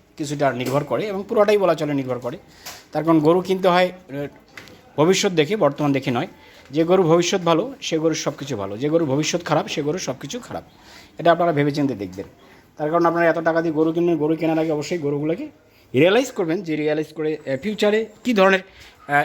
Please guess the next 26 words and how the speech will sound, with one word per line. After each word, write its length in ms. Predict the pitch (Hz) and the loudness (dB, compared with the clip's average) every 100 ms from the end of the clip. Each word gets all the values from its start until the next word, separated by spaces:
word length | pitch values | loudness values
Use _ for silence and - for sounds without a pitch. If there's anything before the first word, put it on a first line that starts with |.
| - | 0
এখান 260 | 165 196 | -4 -4
থেকে 240 | 185 185 196 | -4 -6 0
আউটপুটটা 460 | 160 156 185 180 151 | 2 2 -4 -2 -2
আসতে 240 | 139 180 | -2 -4
পারে 220 | 165 147 - | -4 -4 -6
কিংবা 240 | 165 156 147 | -4 -2 -2
কী 180 | 147 | -2
ধরনের, 280 | 160 190 180 175 - - - - | 0 0 0 -4 -14 -20 -20 -4
আ, 280 | 139 139 135 135 - _ | 4 4 4 0 -18 _
মানে 580 | 143 139 135 135 131 127 _ _ - - | -4 -4 -4 -6 -8 -12 _ _ -20 -4
প্রোগ্রেস 400 | 175 175 190 - | -2 0 -2 0
হতে 140 | 151 | 0
পারে। 180 | 143 131 | 2 0
টোটাল 280 | 170 160 170 | 0 0 0
ফিজিক্যাল 460 | 160 156 156 156 165 - - - _ 135 | -2 -6 0 0 0 -12 -20 -20 _ -10
স্ট্রাকচার 420 | - 165 196 185 | -2 0 2 2
বলেন, 260 | 202 226 110 - _ _ _ _ | 2 0 -4 -16 _ _ _ _
আর 240 | 139 139 135 - 123 | 4 4 4 -10 0
তার, 240 | 147 135 | 0 0
আ, 100 | 135 131 - 127 | -4 -4 -6 -4
বিউটি 360 | 127 151 160 | 0 0 2
বলেন, 200 | 147 131 | 2 2
মানে 180 | 127 135 | 2 0
সৌন্দর্য 380 | - 156 165 175 | 2 4 4 4
বলেন, 300 | 190 233 139 - _ _ - _ - | 4 2 0 -6 _ _ -20 _ -6
আর 240 | 131 131 | -2 -2